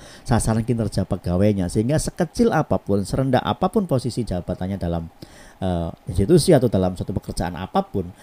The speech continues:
maka dia pasti punya kewenangan. Sehingga ini jangan diterjemahkan pasal tiga ini hanya dipakai untuk pejabat-pejabat tertentu saja. Tidak.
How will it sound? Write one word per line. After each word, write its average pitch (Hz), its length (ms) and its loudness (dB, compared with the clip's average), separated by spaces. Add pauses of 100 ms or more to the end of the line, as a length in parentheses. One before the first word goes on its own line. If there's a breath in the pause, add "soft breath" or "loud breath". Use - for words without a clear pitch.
(200 loud breath)
maka 120 160 -6
dia 147 160 -2
pasti 135 320 -4
punya 120 240 -6
kewenangan. 87 640 -6
Sehingga 107 480 2 (320 loud breath)
ini 175 240 6
jangan 123 240 6
diterjemahkan 123 800 2
pasal 123 320 0
tiga 131 320 2
ini 98 240 0
hanya 110 240 0
dipakai 120 560 -2
untuk 131 560 -2
pejabat-pejabat 98 1040 -2
tertentu 113 480 -4
saja. 92 400 -8
Tidak. - 380 0